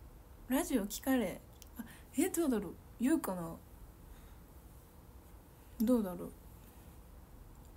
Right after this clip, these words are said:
失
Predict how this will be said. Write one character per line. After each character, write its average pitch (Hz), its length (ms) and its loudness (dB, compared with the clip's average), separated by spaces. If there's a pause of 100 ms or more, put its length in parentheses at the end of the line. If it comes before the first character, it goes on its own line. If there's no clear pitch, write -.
(2750)
失 - 120 -16